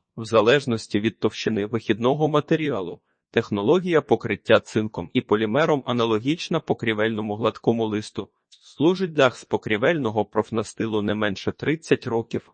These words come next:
Виробники стверджують, що завдяки полімерної захисту термін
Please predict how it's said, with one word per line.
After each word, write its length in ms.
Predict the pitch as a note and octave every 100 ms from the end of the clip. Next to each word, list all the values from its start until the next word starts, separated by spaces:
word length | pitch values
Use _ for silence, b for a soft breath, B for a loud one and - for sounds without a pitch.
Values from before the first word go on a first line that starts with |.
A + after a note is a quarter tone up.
| -
Виробники 560 | A2 G#2+ G#2 G#2 -
стверджують, 840 | G#2+ - G#2 B2 A#2+ - A2+ G#2+ -
що 200 | - -
завдяки 500 | A2 G2+ G2 G2+ A2+
полімерної 800 | A2 G#2+ G#2+ A2 D#3 C#3 A2+ A2 A#2
захисту 600 | A2 B2 - C3+ - A2
термін 500 | A#2 A2 G2+ G#2+